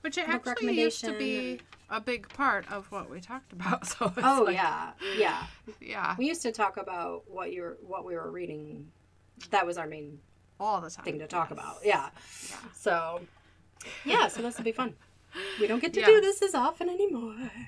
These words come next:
Speaker 1: So, uh, are you drinking a coffee this morning?
Speaker 2: Of cour-,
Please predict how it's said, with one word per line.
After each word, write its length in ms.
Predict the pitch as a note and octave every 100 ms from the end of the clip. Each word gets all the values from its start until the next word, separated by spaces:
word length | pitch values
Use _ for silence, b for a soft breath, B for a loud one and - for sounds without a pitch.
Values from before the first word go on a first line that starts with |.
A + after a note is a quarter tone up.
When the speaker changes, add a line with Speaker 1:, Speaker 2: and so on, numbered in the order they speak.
| - - - -
Speaker 1:
So, 680 | - D4 C4+ C4 B3+ B3 - - -
uh, 320 | A3+ A#3 A3+ F#3
are 100 | A3
you 300 | A3+ A3+ A3
drinking 420 | G#3 A3+ A3+ A3
a 140 | A3 G#3
coffee 640 | - A3 G#3+ A#3 A3 G#3+ _ -
this 220 | A#3+ -
morning? 320 | A3+ A3+ A3
Speaker 2:
Of 80 | A#3
cour-, 180 | F#3+